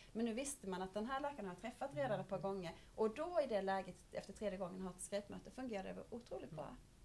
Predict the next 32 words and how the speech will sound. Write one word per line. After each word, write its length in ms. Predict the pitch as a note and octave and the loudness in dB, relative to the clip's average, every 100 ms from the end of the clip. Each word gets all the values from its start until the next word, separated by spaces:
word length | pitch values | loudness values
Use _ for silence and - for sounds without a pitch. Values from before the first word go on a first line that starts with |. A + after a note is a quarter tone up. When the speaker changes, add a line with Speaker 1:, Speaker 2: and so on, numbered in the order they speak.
| - - | -20 -10
Speaker 2:
Och 80 | C3+ | -4
för 60 | B2 | 2
då 60 | C#3+ | 4
har 120 | D#3+ | 4
man 80 | D3+ | 4
ju 60 | |
någonstans 420 | D#3 C#3+ - C#3 | 4 4 2 0
en 60 | C3 | 2
relation 540 | B2+ B2 - C#3 A2 A2+ | 4 4 4 4 4 0
och 60 | |
man 100 | A#2+ | 0
har 80 | B2 | 2
lite 240 | B2 B2 | 2 0
koll 360 | G#2+ - B2 G#2+ | -4 4 4 4
på 460 | - A#2+ G#2+ G#2 G#2 A#2 | 0 2 4 4 0 -2
vem 200 | A#2+ A#2 | 0 2
är 120 | A2 | 0
det 80 | G2+ | 0
man 220 | G#2 G#2 | -4 -4
träffar 440 | - A#2 - - F#2+ | -4 -6 -6 -6 2
och 60 | C#4+ | 8
Speaker 1:
Ja, 100 | C#4+ | 8
man 160 | C#4+ | 8
vet 240 | C#4 C4+ B3+ | 8 6 6
att 100 | B3 | 2
läkaren 280 | A#3+ A3+ G#3+ | 0 2 0
vet 140 | G3+ | 0
vem 120 | G3+ | 0
jag 160 | F#3+ F#3+ | 2 4
Speaker 2:
Mm, 120 | A3+ | 4
Speaker 1:
är. 260 | C3 G2 - | 4 4 0
Speaker 2:
mm. 280 | C3 C3+ | -2 -4